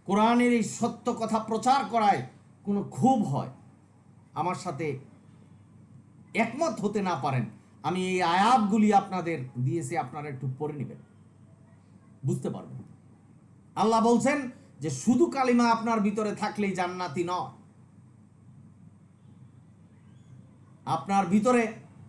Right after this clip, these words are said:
আকিমুস সালাত, এই সালাত জারি আছে কিনা, লা ইলাহা ইল্লাল্লাহ, এই কালিমা জারি আছে কিনা।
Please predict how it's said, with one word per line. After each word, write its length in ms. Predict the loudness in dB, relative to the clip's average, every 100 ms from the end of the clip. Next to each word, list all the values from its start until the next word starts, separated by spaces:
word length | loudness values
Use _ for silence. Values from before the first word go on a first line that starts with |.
| -20 -20 -20 -20 -20 -20 -20 -16 -4
আকিমুস 640 | -4 0 0 2 0 0
সালাত, 400 | 2 4 4 0
এই 140 | -4
সালাত 640 | -4 -4 0 0 -2 -8 -4
জারি 340 | -2 2 2
আছে 240 | 0 -2 -8
কিনা, 200 | -10 -14 -18 -20 -20 -20 -20 -20 -20 -20 -20 -20 -20 -20 -12
লা 320 | 0 2 4 4
ইলাহা 380 | 4 4 4
ইল্লাল্লাহ, 600 | 2 2 2 4 4 4
এই 120 | 4 2
কালিমা 500 | 0 2 4 4 4
জারি 260 | 2 2
আছে 240 | 0 -2 -6
কিনা। 200 | -8